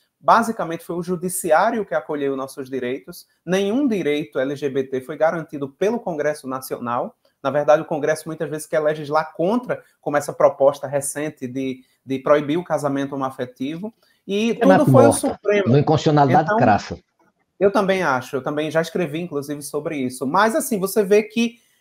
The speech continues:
Speaker 1: essas pessoas continuam criando espantalhos, criando factoides, é, nos culpando ou, ou, ou, ou criando histórias completamente descabidas, né? Essa, essa história
Speaker 2: Precisam
Speaker 1: de,
Speaker 2: de um
Speaker 1: de que vão
Speaker 2: inimigo.
Speaker 1: fazer cirurgia, de, de...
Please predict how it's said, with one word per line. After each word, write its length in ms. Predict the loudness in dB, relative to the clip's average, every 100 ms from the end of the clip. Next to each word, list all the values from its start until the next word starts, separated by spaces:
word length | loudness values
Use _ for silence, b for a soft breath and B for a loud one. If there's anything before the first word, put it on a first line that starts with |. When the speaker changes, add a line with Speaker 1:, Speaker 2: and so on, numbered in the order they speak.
| b
Speaker 1:
essas 300 | 4 4 0
pessoas 680 | 0 2 0 -2 -2 -10 _ _
continuam 960 | -2 0 2 2 2 0 0 0 0 -4 -6
criando 360 | -2 0 -2
espantalhos, 960 | -4 -6 -8 2 4 6 2 0 -4 -6
criando 640 | -8 -6 -6 -6 -6 -8 _ _
factoides, 1040 | 0 0 0 2 4 4 0 -4 -6 -8 _ b b
é, 100 | -4
nos 220 | -4 -2
culpando 720 | 0 0 0 0 0 -2 -4
ou, 280 | -4 -4 -4
ou, 220 | -4 -2
ou, 180 | -2 -2 -4
ou 80 | -4
criando 360 | -4 -2 -2
histórias 400 | -4 -2 -2 -2
completamente 640 | -4 -4 -2 -2 -4 -8 -10
descabidas, 920 | -10 -4 -4 -4 -8 -8 -4 -4 -4
né? 100 | -6
Essa, 180 | -6 -6
essa 320 | -4 -6 0
história 120 | 2
Speaker 2:
Precisam 320 | 4 6 6 6
Speaker 1:
de, 80 |
Speaker 2:
de 80 | 6
um 60 | 4
Speaker 1:
de 60 |
que 60 | 4
vão 120 | 4
Speaker 2:
inimigo. 460 | 4 4 4 2 2
Speaker 1:
fazer 260 | 0 0
cirurgia, 680 | -6 -6 -4 -4 -4 -4 -4
de, 220 | -4 -6
de... 280 | -6 -6 -8